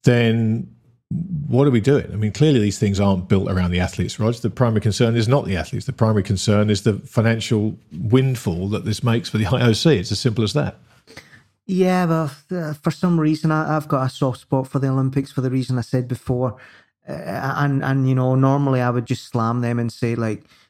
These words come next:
Speaker 2: corporate, um, blinds leading the blinds. But, you know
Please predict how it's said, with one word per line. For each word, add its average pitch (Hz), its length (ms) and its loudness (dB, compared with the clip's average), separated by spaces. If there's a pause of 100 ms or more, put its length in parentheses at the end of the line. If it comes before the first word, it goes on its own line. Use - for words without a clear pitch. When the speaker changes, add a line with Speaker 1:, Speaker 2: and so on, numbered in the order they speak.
(140)
Speaker 2:
corporate, 131 520 -2 (280)
um, 113 480 -6
blinds 139 920 0 (100)
leading 135 440 2
the 113 60 0
blinds. 120 720 0 (400)
But, 131 220 -2
you 139 80 -2
know 123 320 -2